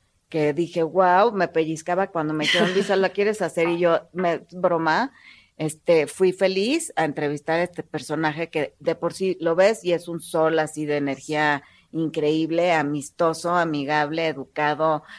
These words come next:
abierto, o sea, muy a gusto. Él me dejó impresión increíble. Y luego también tuve la oportunidad de hacer la ent-,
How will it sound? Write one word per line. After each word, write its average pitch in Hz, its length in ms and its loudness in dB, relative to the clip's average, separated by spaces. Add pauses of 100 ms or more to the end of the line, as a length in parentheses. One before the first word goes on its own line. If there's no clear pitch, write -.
abierto, 175 1120 4
o 165 120 -2
sea, 170 380 0 (400)
muy 196 360 0
a 185 60 6
gusto. 170 600 0
Él 170 300 0
me 160 180 -2
dejó 151 420 -4 (300)
impresión 165 540 -6
increíble. 160 640 -2 (460)
Y 180 160 -2
luego 202 480 4
también 180 340 -2
tuve 185 240 0
la 180 100 2
oportunidad 160 640 -4
de 165 80 0
hacer 170 420 -6
la 160 320 -2
ent-, - 200 -8